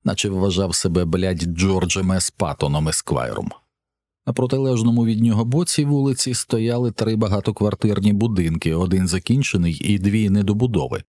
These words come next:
усі позначені великою літерою «Ч» за допомогою фарби з балончика, тобто чисто. Ну, нібито. Герст був новачком і, мабуть, не усвідомлював, що іноді хаджі прокрадалися назад,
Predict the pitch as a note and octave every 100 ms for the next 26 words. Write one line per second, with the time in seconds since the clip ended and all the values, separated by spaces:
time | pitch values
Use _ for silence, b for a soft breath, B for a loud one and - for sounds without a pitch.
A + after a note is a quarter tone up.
0 | _ B2 - E3+ - G#2+ G2 F#2 - A2+
1 | G#2+ F2+ F2 E2+ F#2+ F2 E2 F2+ F2 F2
2 | F2+ - C#2 B1+ - - E2 F2+ E2+ F2
3 | E2+ E2 E2+ E2+ F2 D#2+ D#2 E2+ E2 F2
4 | C#2+ C#2 - - - - _ - E2 -
5 | E2 C#2+ - - - E2 - - - _
6 | _ _ _ - C3 D#2+ F2 D#2 - -
7 | - _ _ _ _ _ _ _ _ _
8 | - A2 E3+ F#3+ - - D#3 D#3+ D3+ D#3+
9 | D#3 D#3+ - E3+ F2 E2+ F2+ F#2 F2+ -
10 | G2+ F#2+ F#2 G2+ G#2 C#3+ G#2+ E2 E2+ -
11 | F#2+ F2 G2 F#2+ E2+ F#2 - G2 F#2 F2+
12 | F2 - F2 F#2+ F2+ F#2 F2+ F2 G2+ A2
13 | B2 C2 -